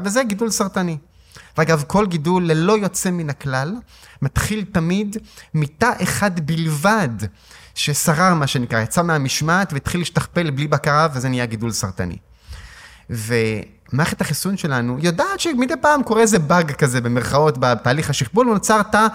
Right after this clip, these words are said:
עם, אה, מוטציה ב-D N A שמשתכפל בלי בקרה. זה כ-, לא, קורה פעם במה שנקרא. הגוף יודע את זה, מערכת החיסון יודעת את זה, והיא פיתחה כלי הגנה כנגד הדבר הזה.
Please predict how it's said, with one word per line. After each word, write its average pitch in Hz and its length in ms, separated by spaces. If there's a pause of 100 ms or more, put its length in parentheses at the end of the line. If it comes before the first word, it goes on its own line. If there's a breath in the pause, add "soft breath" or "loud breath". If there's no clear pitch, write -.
(240 loud breath)
עם, 160 200
אה, 143 120
מוטציה 165 540
ב-D 151 340
N - 80
A 277 40
שמשתכפל 180 500
בלי 165 140
בקרה. 131 360 (380 soft breath)
זה 311 100
כ-, 311 100 (180)
לא, 302 180 (220)
קורה 294 300
פעם 262 280
במה 220 240
שנקרא. 147 420 (1120 loud breath)
הגוף 131 320
יודע 127 280
את 139 100
זה, 135 100
מערכת 135 260
החיסון 135 240
יודעת 120 340
את 143 80
זה, 151 120
והיא 127 200
פיתחה 180 540 (400 loud breath)
כלי 175 260
הגנה 175 540
כנגד 117 400
הדבר 95 380
הזה. 82 180